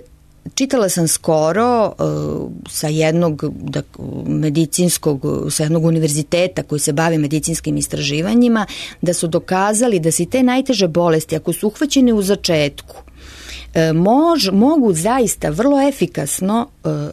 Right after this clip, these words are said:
da se njima vrlo efikasno mogu lečiti, da kažemo, ta najteža oboljenja. Ali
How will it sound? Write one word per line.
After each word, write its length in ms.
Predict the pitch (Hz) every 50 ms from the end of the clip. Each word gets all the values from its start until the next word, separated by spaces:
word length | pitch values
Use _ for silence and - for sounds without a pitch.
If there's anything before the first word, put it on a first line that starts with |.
| - -
da 220 | - 185 185 180
se 100 | 175 202
njima 260 | 220 262 262 254 196 -
vrlo 260 | - 180 - 190 185
efikasno 460 | 254 277 - 254 - 208 185 - 190 180
mogu 320 | 190 202 240 254 208 196
lečiti, 520 | 180 170 180 175 - - 175 - - 214 - - - - - -
da 100 | - 156
kažemo, 340 | - - 170 165 190 180 170
ta 180 | 160 - 170 160
najteža 440 | 156 143 143 139 - 147 - - 139
oboljenja. 520 | 143 139 143 143 156 143 143 156 - - - - - - - - - - - - - - - - - -
Ali 360 | 214 269 330 339 302 226